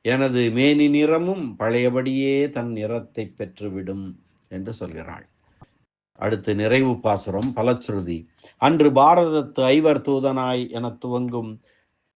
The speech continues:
பாசுரம், பத்தாம் பாசுரம். முன்பொரு கால் கண்ணனாய் அவதரித்த அக்காலத்தில் பாரத போர், பாரத போருக்கு முன்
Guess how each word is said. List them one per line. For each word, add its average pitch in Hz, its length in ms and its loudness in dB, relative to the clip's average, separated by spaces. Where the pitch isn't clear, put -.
பாசுரம், 98 540 -4
பத்தாம் 110 380 0
பாசுரம். 90 520 -8
முன்பொரு 123 360 4
கால் 156 480 4
கண்ணனாய் 120 500 4
அவதரித்த 123 560 2
அக்காலத்தில் 113 960 -2
பாரத 151 360 6
போர், 135 360 4
பாரத 151 480 6
போருக்கு 139 580 -2
முன் 135 460 -2